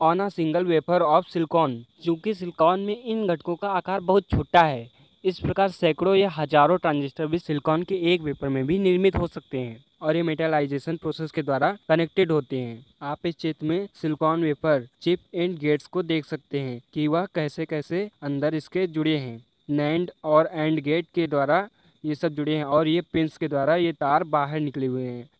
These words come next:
और इसमें बहुत सारे इसी तरह छोटे-छोटे कंपोनेंट्स इसके अंदर आईसी चिप के अंदर जुड़े होते हैं। बहुत सारे ट्रांजिस्टर, रजिस्टर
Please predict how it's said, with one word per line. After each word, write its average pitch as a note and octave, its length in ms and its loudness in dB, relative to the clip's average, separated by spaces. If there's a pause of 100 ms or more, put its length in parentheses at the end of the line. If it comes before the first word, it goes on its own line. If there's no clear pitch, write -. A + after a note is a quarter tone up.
(100)
और E3 140 -2
इसमें F3+ 260 -2
बहुत D#3+ 260 -4
सारे E3 300 -2
इसी D#3+ 180 -4
तरह D#3+ 240 -2
छोटे-छोटे D#3+ 560 -6
कंपोनेंट्स D3+ 600 -2 (280)
इसके D#3+ 220 -6
अंदर D#3 180 2
आईसी D3 360 -2
चिप D3 240 -8
के D3+ 60 -6
अंदर C3+ 220 -6
जुड़े E3 280 2
होते C#3 320 -2
हैं। A#2 220 -12 (140)
बहुत C#3+ 240 2
सारे D3 220 0
ट्रांजिस्टर, C#3 580 -2
रजिस्टर C#3+ 720 0